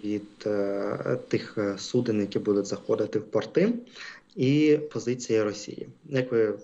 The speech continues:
правильно сказали, що росіяни можуть запросити за те, щоб цей, скажімо, зерновий коридор діяв, або за те, щоб можна було евакуювати людей з Херсонщини.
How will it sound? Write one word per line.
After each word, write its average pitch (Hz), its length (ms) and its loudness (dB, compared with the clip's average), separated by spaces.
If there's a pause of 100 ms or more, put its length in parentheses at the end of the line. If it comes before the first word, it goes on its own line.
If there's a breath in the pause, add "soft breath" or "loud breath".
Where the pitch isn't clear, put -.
(180)
правильно 104 340 -2
сказали, 147 460 -2
що 139 200 0
росіяни 120 460 -4
можуть 104 420 -6 (280 loud breath)
запросити 110 580 -2
за 104 100 -2
те, 120 200 -2
щоб 120 180 -8
цей, 101 300 0 (240 loud breath)
скажімо, 101 540 -4 (560)
зерновий 113 380 2
коридор 101 480 0
діяв, 95 340 0
або - 180 0
за 107 100 0
те, 110 200 4
щоб - 240 -8
можна 107 220 -4
було 101 160 2
евакуювати 101 520 0
людей 95 180 0
з - 60 -6
Херсонщини. 131 680 0